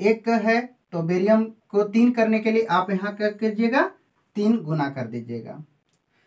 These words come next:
जब तीन यहाँ गुना कर दिए तो बेरियम तीन तो हो गया, लेकिन क्लोरीन कितना हो गया अब यहाँ पर? क्लोरीन छः हो गया। क्लोरीन इधर कितना हो गया? छः।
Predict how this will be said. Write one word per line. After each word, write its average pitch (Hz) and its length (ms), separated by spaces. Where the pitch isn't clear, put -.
जब 185 220
तीन 262 200
यहाँ 233 300
गुना 214 240
कर 202 160
दिए 180 500
तो 254 320
बेरियम 190 500
तीन 247 420
तो 220 100
हो 247 180
गया, 226 440
लेकिन 185 280
क्लोरीन 208 420
कितना 233 300
हो 240 140
गया 233 180
अब 233 100
यहाँ 233 180
पर? 269 180
क्लोरीन 185 500
छः 208 280
हो 135 120
गया। 117 280
क्लोरीन 175 380
इधर 208 180
कितना 226 260
हो 226 100
गया? 247 140
छः। 277 260